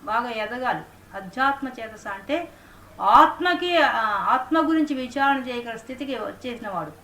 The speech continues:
ఆ జ్ఞాని తీసుకోవాల్సిన డెసిషన్ అది. వాడు అన్నీ కూడా భగవంతుడికి అర్పించే పనులు చేయాలి. కాబట్టి శాస్త్రం ఏం చెప్పిందో దాని ప్రకారం నడుచుకుంటే అదే అధ్యాత్మ చేతస మనసు.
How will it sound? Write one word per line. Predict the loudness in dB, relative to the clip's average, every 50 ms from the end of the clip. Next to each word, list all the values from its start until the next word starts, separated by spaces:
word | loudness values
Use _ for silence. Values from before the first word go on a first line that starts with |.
| -20 -20 -14 -8 -4
ఆ | -4
జ్ఞాని | -4 -4 -4 -4 0 2 2 2 0 -2 -8 -14 -18 -20 -20 -20 -20 -20 -14 -12
తీసుకోవాల్సిన | -12 -12 -12 -10 -8 -6 -6 -6 -8 -12 -12
డెసిషన్ | -12 -12 -12 -12 -14 -14
అది. | -12 -12 -12 -14 -16 -20 -20 -20 -20 -20 -20 -20 -20 -20 -14 -4 0
వాడు | 2 2 2 2
అన్నీ | 0 -2 0 0 0 0
కూడా | 0 0 2 2 2
భగవంతుడికి | 2 2 0 0 0 0 -2 -2 -4 -6 -6 -4 -4
అర్పించే | -4 -4 -6 -10 -10 -8 -8 -6 -2 -2 -2
పనులు | -2 -4 -8 -8 -8 -10 -12 -12
చేయాలి. | -10 -10 -10 -10 -12 -14 -20 -20 -20 -20 -20 -20 -20 -20 -20 -20 -20 -20 -20 -20 -20 -20 -20 -20 -20 -12 -6 -2
కాబట్టి | -2 -2 -2 -4 -4 -2 -2 0 0 -2 -4 -10 -14 -20 -20 -18 -6
శాస్త్రం | 2 6 8 8 8 6 4 0 0 0 0
ఏం | 0 0 0
చెప్పిందో | 0 0 -2 -2 -2 0 2 2 2
దాని | 4 4 4 4 4 2 -2
ప్రకారం | -4 -4 -2 0 0 0 0 0
నడుచుకుంటే | -2 -4 -6 -8 -10 -14 -12 -10 -6 -2 0 2
అదే | 2 2 0 0 -2 0
అధ్యాత్మ | 0 -2 -4 -4 -6 -4 -2 -2 -2 -2 -6 -12 -14 -14 -14 -12 -10 -8
చేతస | -8 -8 -10 -12 -12 -12 -14 -14 -14 -16 -20 -20 -20 -14 -10
మనసు. | -10 -8 -8 -10 -12 -18 -20